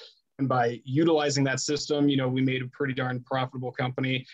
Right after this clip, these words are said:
And then through meeting other roofers in the area, they saw our methods and what we were doing and started asking us, "Hey, can you do, start writing our estimates? Can you start negotiating for us? Because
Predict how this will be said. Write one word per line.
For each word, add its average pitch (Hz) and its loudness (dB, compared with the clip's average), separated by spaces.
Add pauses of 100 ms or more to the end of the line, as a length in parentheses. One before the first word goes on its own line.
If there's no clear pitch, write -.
(180)
And 127 -2
then 127 0
through 135 2
meeting 135 2
other 123 -2
roofers 131 -4
in 131 -2
the 120 -2
area, 139 2
they 131 -2
saw 127 0
our 127 0
methods 131 -2
and 127 -12
what 123 -6
we 131 -8
were 120 -12 (180)
doing 147 -4 (360)
and 131 -10
started 127 0
asking 123 0
us, 131 -2
"Hey, 135 -2
can 131 -6
you 131 0
do, 131 -2
start 127 -2
writing 123 -2
our 123 0
estimates? 139 -2
Can - -4
you 127 -4
start 127 -2
negotiating 131 -2
for 135 -2
us? 143 0
Because 123 -8